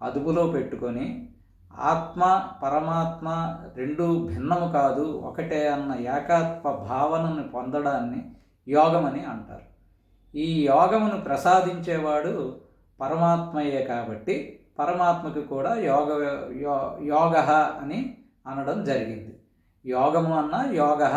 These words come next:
అన్న ఒకటే అర్థం. ఇక యోగ విధాన నేత అన్నది చూద్దాం.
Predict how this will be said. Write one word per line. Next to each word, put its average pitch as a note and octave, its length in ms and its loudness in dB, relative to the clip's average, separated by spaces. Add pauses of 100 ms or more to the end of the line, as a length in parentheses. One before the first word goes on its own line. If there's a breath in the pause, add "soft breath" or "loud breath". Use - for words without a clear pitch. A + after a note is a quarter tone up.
(220)
అన్న C3+ 140 -8 (340)
ఒకటే B2 360 -8 (520)
అర్థం. - 320 -14 (360)
ఇక E3 140 -4
యోగ D3+ 400 6
విధాన F#3+ 400 4
నేత F#3 340 0
అన్నది D#3+ 580 2 (680)
చూద్దాం. A#2 340 -6